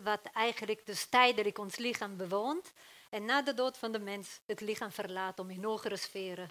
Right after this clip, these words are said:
een bestaan, eh, leiden. Aan de andere kant vinden wij juist een lichaamsgebonden zielsbegrip. De ziel is dat wat levensfuncties mogelijk maakt. En dat de, deze twee, eh, opvattingen niet altijd,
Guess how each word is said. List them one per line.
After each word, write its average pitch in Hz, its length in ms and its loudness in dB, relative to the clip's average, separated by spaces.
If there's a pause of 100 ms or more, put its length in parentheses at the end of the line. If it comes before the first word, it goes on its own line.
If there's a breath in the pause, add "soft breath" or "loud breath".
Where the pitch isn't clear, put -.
een 196 140 -12
bestaan, 175 460 -8 (420 soft breath)
eh, 180 100 -12 (440)
leiden. 175 380 -6 (360 soft breath)
Aan 240 160 -2
de 285 80 10
andere 370 220 10
kant 330 220 4
vinden 285 220 2
wij 240 140 4
juist 294 400 4
een 220 160 -2
lichaamsgebonden 233 1400 2
zielsbegrip. 175 720 -6 (420 soft breath)
De 196 200 -4
ziel 311 420 2
is 202 220 -4
dat 285 240 6
wat 285 160 0
levensfuncties 240 1300 -2
mogelijk 226 520 -2
maakt. 165 460 -18 (680 soft breath)
En 254 320 0
dat 226 160 2
de, 233 140 0
deze 320 340 4
twee, 277 320 2
eh, 220 460 0
opvattingen 226 800 0
niet 285 300 2
altijd, 220 640 0